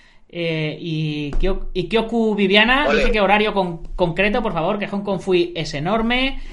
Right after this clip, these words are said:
Speaker 1: que están independizados de horario y
Speaker 2: Hombre.
Speaker 1: todo, y que sí, que Kyoku viene del Kyokushinkai, os, qué interesante,
Speaker 2: Claro.
Speaker 1: y pregunta si se,
Speaker 2: Bien.
Speaker 1: si se puede ver el corto.
Speaker 2: Todo correcto. Claro, a ver, este en concreto,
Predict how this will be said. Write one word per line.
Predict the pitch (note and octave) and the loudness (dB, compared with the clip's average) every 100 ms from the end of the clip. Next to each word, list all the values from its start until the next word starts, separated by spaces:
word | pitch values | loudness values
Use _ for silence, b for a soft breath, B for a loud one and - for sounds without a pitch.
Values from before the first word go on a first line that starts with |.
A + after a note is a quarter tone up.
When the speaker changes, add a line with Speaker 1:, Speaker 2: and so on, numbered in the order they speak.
| B B B | B B B
Speaker 1:
que | F#3 E3+ | 2 4
están | D#3+ F#3+ G3+ G3+ G3 | 4 6 6 6 4
independizados | F#3+ F3+ E3+ D#3+ D3+ F#3 F3 G3 F#3+ - - B B | 2 2 2 0 4 8 8 8 6 0 -6 B B
de | D#3+ E3+ | 4 6
horario | E3 E3+ G3+ G#3+ | 8 6 6 4
y | G3 | 2
Speaker 2:
Hombre. | F#3+ G3+ | 4 2
Speaker 1:
todo, | A#3+ C4 D3+ B2 - - | 6 4 4 -2 -10 -10
y | E3+ | -4
que | E3+ | -4
sí, | - G#3 | -2 -4
que | G#3 | -2
Kyoku | D#3+ F#3 G3+ | -2 -2 0
viene | F#3+ F#3 G3+ | 0 2 2
del | F#3 E3+ | 2 0
Kyokushinkai, | D#3+ D#3+ D3+ C#3+ C#3 G3+ C4+ E4 E4+ - - - | -2 -6 -6 -6 -2 2 2 0 -6 -10 -20 -8
os, | C#3 G#3 D4+ D4+ - - b b b b - | 0 2 2 0 -8 -14 b b b b -6
qué | G3 | 0
interesante, | G3+ F#3 D#3+ G3 G#3+ C4+ | 0 0 2 2 4 4
Speaker 2:
Claro. | C4+ G#3 | 6 4
Speaker 1:
y | |
pregunta | F#3 F3+ F#3+ A#3 | 2 0 0 -2
si | G#3+ | -4
se, | - F3+ E3 E3+ | -2 0 0 -2
Speaker 2:
Bien. | - - | -4 -4
Speaker 1:
si | |
se | E3 E3+ | -4 -4
puede | F#3+ G3+ | -2 -2
ver | G#3 | 0
el | F3 | -2
corto. | D#3 C#3+ | -2 -4
Speaker 2:
Todo | C#3+ D3 | -2 -4
correcto. | C3 B2 - - - - - - - - - - - - - - - - - - _ - - | -4 -8 -10 -18 -20 -20 -20 -20 -20 -20 -20 -20 -20 -18 -16 -16 -18 -20 -20 -20 _ -18 -2
Claro, | E3+ F3+ F3 - | 0 2 2 0
a | C#3 D#3+ | -2 -2
ver, | F#3 E3+ - | 0 0 -2
este | F#3+ A#3+ - A3+ | -4 -4 -4 -6
en | A3 | -4
concreto, | G3+ G3+ G3 G3+ A3+ G#3 G3 G3 G3 - | -6 -6 -6 -2 -2 -2 -8 -8 -10 -16